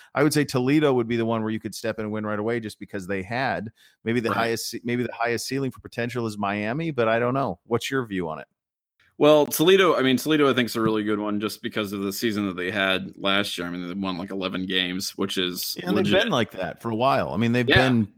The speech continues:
Speaker 1: really relevant for a while.
Speaker 2: Yeah, and, and what it's, <laughs> it's interesting you were talking about, like, campus sizes. I mean, all of these schools are way bigger than I think people usually think. I mean, Bowling Green
Speaker 1: They
Speaker 2: has,
Speaker 1: are.
Speaker 2: like, over,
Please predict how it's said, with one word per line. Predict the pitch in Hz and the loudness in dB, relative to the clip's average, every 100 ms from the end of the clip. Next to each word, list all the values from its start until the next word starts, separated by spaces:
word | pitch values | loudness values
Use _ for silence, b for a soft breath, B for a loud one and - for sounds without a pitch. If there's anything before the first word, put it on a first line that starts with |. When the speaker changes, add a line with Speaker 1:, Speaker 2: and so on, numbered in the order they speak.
| - | -4
Speaker 1:
really | 131 147 131 | -2 0 2
relevant | 127 135 120 107 - | 4 4 2 0 -2
for | 113 | 0
a | 101 | 2
while. | 92 76 64 - - _ _ - | 0 -2 -6 -16 -20 _ _ -2
Speaker 2:
Yeah, | - - 82 | 2 2 4
and, | 131 143 | 4 4
and | 131 147 123 - | 6 4 4 -4
what | 135 143 151 | -2 0 2
it's, | - | 2
<laughs> | |
it's | 147 180 147 | 2 2 2
interesting | 175 196 190 147 | 2 0 2 4
you | 127 | 4
were | |
talking | 110 127 120 | 6 4 4
about, | 104 98 | 2 2
like, | 95 - | -2 -2
campus | 113 120 110 | -2 -2 -4
sizes. | - 82 87 98 101 | -2 -2 -2 -6 -4
I | |
mean, | 98 101 | -2 2
all | 135 160 | 2 2
of | 104 | 2
these | 95 | 0
schools | - 98 87 92 - - | -4 -6 -8 -10 -12 -10
are | 95 - _ - | -10 -12 _ -12
way | 117 156 147 | -2 2 4
bigger | 104 104 90 - | 4 0 0 -8
than | 101 | -2
I | 101 | -2
think | 104 98 | 0 -2
people | 101 98 92 | -4 -4 -2
usually | 101 101 101 90 | 0 0 -2 -4
think. | 98 107 98 | -2 0 0
I | 104 | 2
mean, | 104 | 2
Bowling | 107 147 120 | 4 4 4
Green | 104 113 110 | 4 4 4
Speaker 1:
They | 107 | 4
Speaker 2:
has, | 101 | 2
Speaker 1:
are. | |
Speaker 2:
like, | 101 101 | 0 -4
over, | 101 101 | -6 -8